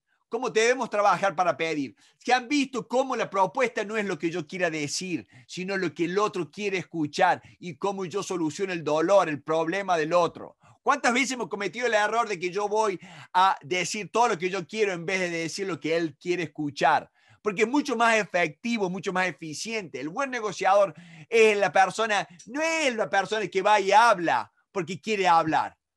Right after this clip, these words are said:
Va y habla porque tiene que hablar, tiene que decirle lo que el otro quiere escuchar. Todos esos trucos psicológicos se los traigo acá en el libro, en Nunca temas negociar. ¿Por qué? Porque esos trucos, esos trucos psicológicos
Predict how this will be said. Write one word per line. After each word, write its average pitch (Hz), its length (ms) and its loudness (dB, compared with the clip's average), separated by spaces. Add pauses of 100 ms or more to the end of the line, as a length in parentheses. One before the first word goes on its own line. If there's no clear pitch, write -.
(140)
Va 175 100 4
y 175 120 2
habla 180 340 4
porque 131 240 -10
tiene 196 480 -6
que 120 140 -6
hablar, 113 400 -4
tiene 208 360 -8
que 156 140 -6
decirle 147 460 -4
lo 127 160 -8
que 131 80 -8
el 139 80 -4
otro 180 280 -2
quiere 139 200 -10
escuchar. 120 400 -18 (240)
Todos 277 160 -6
esos 226 120 -6
trucos 254 320 -2
psicológicos 208 560 -6
se 196 100 -12
los 165 120 -10
traigo 214 300 0
acá 202 220 2
en 196 80 -2
el 180 140 -6
libro, 170 600 -6 (200)
en 165 200 -10
Nunca 190 600 0
temas 175 460 -2
negociar. 151 640 -6 (220)
¿Por 165 220 -8
qué? 202 320 0 (120)
Porque 220 200 -10
esos 254 160 -8
trucos, 226 520 -6
esos 220 380 -8
trucos 302 320 0
psicológicos 208 540 2